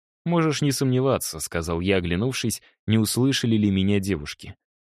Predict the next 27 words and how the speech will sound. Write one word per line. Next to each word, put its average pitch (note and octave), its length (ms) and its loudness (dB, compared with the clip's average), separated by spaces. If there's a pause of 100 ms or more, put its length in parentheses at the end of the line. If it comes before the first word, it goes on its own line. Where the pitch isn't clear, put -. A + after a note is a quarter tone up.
(120)
В F#2 120 -2
ванной E3+ 300 2
шумела C#3 420 0
вода, G#2+ 340 0
и B2+ 60 2
раздавались G2+ 640 0
их F#2+ 140 -2
весёлые F2+ 480 -2
голоса. F#2+ 580 -2 (400)
Не E3+ 140 0
надо F3+ 280 2
им D#2+ 140 -2
такое D#2+ 380 -4
знать. D2 400 -10 (1080)
Мне B2 220 2
удалось F3+ 460 2
ускользнуть D#3 560 0
с - 40 -6
помощью C#3+ 440 0
инсекта, C3 560 0
и - 20 -2
они E2 240 0
не G2+ 140 2
могли F#2+ 280 0
не A#2 120 2
заметить A#2 600 0
этого. D#2 380 -8